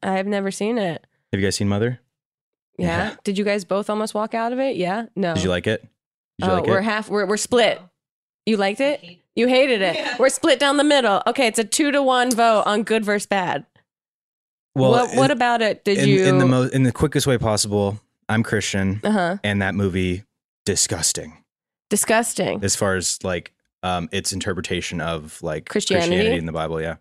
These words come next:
Speaker 1: Interesting.
Speaker 2: It was just, like, um, aggressively bla-, blasphemous.
Speaker 1: Okay.
Speaker 2: Yeah. And it, Darren Aronofsky is, like, a very, uh, outward critic of Christianity.
Speaker 1: Uh-huh.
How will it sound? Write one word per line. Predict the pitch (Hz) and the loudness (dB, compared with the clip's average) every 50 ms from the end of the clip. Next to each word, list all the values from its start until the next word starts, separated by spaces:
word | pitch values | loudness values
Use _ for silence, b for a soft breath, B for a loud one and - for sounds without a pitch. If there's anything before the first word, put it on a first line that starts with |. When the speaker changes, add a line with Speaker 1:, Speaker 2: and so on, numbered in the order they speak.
| _ - | _ -6
Speaker 1:
Interesting. | - 185 233 285 269 262 233 - - - 185 175 151 139 123 113 107 - - | -4 -2 0 0 0 0 -2 -2 -4 -4 -4 -4 -4 -4 -4 -6 -6 -6 -4
Speaker 2:
It | 98 | -2
was | 101 98 | -2 0
just, | 107 104 - - | 0 0 0 -2
like, | 95 92 90 - - _ _ _ _ _ _ _ _ _ 92 | -2 -4 -4 -8 -14 _ _ _ _ _ _ _ _ _ -6
um, | 95 95 92 90 - 85 82 80 80 - _ _ _ _ _ _ _ _ _ | -4 -2 -2 -2 -2 -2 -4 -4 -6 -8 _ _ _ _ _ _ _ _ _
aggressively | 95 98 85 - 101 92 90 - - 87 92 92 85 | -8 -6 -4 -2 -2 -2 -2 -4 -4 -4 -6 -6 -6
bla-, | 85 85 80 85 - | -4 -4 -4 -6 -6
blasphemous. | - - 87 85 85 - - - 76 73 71 - - - - - - _ _ - | -8 -6 -6 -4 -4 -6 -8 -8 -10 -12 -12 -14 -14 -16 -16 -16 -18 _ _ -6
Speaker 1:
Okay. | 233 277 285 226 220 254 - - | -4 -4 -2 -2 -2 -4 -6 -6
Speaker 2:
Yeah. | 82 80 78 80 - _ _ - | -8 -8 -8 -10 -12 _ _ -4
And | - 113 113 | -2 -2 0
it, | 110 | 0
Darren | 123 127 135 | 0 2 2
Aronofsky | 131 120 113 107 107 104 - - 98 92 | 2 2 0 0 -2 -4 -4 -4 -2 -2
is, | 85 92 | -2 -2
like, | 92 87 - - | -4 -4 -4 -6
a | 90 87 | -8 -6
very, | 78 92 87 87 87 82 - - _ _ _ _ _ _ - | -4 -2 -2 -2 -2 -4 -6 -10 _ _ _ _ _ _ -10
uh, | 85 82 80 78 - - | -8 -6 -6 -6 -6 -4
outward | - 85 90 73 87 85 80 - | -4 -4 -4 -4 -4 -6 -6 -6
critic | - 92 90 87 - | -4 -4 -4 -4 -6
of | 87 | -6
Christianity. | - - 98 90 - 95 95 95 92 92 95 95 - | -6 -6 -6 -6 -6 -6 -4 -4 -4 -4 -4 -4 -2
Speaker 1:
Uh-huh. | 208 220 208 165 175 185 | -2 -2 -2 -2 -4 -6